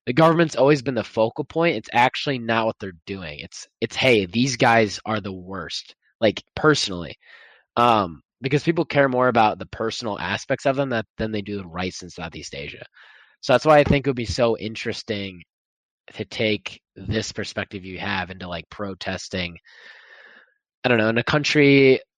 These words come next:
such as Myanmar. Let's, let's take that, right? That's a country that I think is something that at some point we should probably discuss. Um, but I don't have the answers right now. I don't know. I think it's just 'cause I,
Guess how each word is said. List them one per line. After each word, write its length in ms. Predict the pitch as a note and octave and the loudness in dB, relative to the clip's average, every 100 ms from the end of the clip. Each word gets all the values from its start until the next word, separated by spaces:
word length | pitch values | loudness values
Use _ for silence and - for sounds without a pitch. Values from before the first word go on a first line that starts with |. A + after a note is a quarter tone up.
| _ | _
such 200 | - C#3 | -6 -4
as 100 | C3+ | -4
Myanmar. 680 | A#2+ A#2 A2+ A#2 A2 F2+ D#2+ - | -2 0 2 2 -2 -4 -6 -8
Let's, 320 | - A2+ - - | -8 -8 -8 -2
let's 200 | B2 - | -2 0
take 220 | A#2+ - | 0 2
that, 240 | G#2+ F#2 | 0 0
right? 280 | F#2+ G#2 G#2+ | -2 -2 -2
That's 280 | G#2+ B2 - | 0 -2 0
a 40 | A#2 | -4
country 500 | C3 A#2+ A#2+ A#2 G#2+ | -4 -4 -2 -2 0
that 180 | G#2 | -2
I 80 | G#2 | -2
think 260 | - A2+ G#2+ | -4 -4 -4
is 220 | G2+ F2+ | -4 -6
something 480 | - G#2+ F#2+ A2 G2+ | -6 -6 -6 -8 -6
that 260 | F#2 D2+ - _ _ _ - | -6 -6 -10 _ _ _ -14
at 120 | G#2 | -10
some 260 | - A2 G2 | -6 -6 -6
point 200 | A2+ G2+ | -8 -6
we 80 | F#2+ | -8
should 140 | - | -4
probably 280 | G#2+ G2 F#2+ | -4 -2 -4
discuss. 640 | F2 - G2+ F#2 F2+ - - _ _ _ _ _ _ _ _ _ _ | -6 -4 -2 -2 -2 -8 -10 _ _ _ _ _ _ _ _ _ _
Um, 440 | G#2+ G#2 F#2+ F2+ E2 - | 0 2 0 -4 -6 2
but 300 | A2+ G#2+ - _ _ _ _ _ _ _ _ _ _ _ | 4 4 2 _ _ _ _ _ _ _ _ _ _ _
I 120 | A2 | 0
don't 140 | C#3+ F#3+ | 4 6
have 180 | F#3 F3 | 6 4
the 60 | |
answers 360 | D3+ E3 D3+ A#2+ | 4 2 0 -6
right 160 | G#2+ | -4
now. 160 | F#2+ F2 | -4 -6
I 160 | F2+ A2+ | -4 0
don't 120 | C3 | 0
know. 120 | B2+ | 0
I 160 | F#2+ G2+ | -2 -4
think 160 | D3+ C#3+ | -4 -6
it's 100 | - | -6
just 160 | C#3 - | -8 -4
'cause 160 | D3+ | 0
I, 120 | C3 | 2